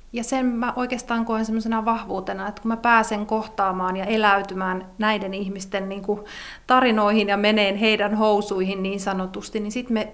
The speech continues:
luodaan semmonen yhteys, joka kantaa sitten pidemmälle, että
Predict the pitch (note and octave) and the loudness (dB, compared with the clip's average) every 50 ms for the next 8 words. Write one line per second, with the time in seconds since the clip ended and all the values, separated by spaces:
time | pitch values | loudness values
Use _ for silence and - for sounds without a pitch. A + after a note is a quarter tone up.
0 | - A3 A3+ A3 G#3+ F#3+ G3+ G#3 G3+ G3+ G#3 G3+ G3 G3 G3 G3 G#3+ G#3+ G#3 G#3 | -4 -2 0 2 2 2 0 -2 -4 -4 -6 -6 -6 -6 -6 -6 -6 -6 -8 -8
1 | - - - F#3+ F#3+ - G3+ F#3+ F#3+ F#3 - G3 G3 G3+ F#3+ G3 - - G#3 - | -8 -8 -8 -8 -8 -8 -10 -10 -10 -8 -8 -8 -8 -8 -8 -10 -10 -10 -10 -10
2 | G#3 G#3 - G#3+ G#3 - - - G#3 G3 G#3 G#3 G#3+ G#3+ G#3+ G#3+ A3 A3+ A3+ A3+ | -12 -12 -12 -14 -14 -12 -10 -8 -8 -6 -6 -8 -8 -8 -8 -10 -10 -10 -10 -12
3 | A#3+ - - - B3+ | -14 -16 -16 -18 -18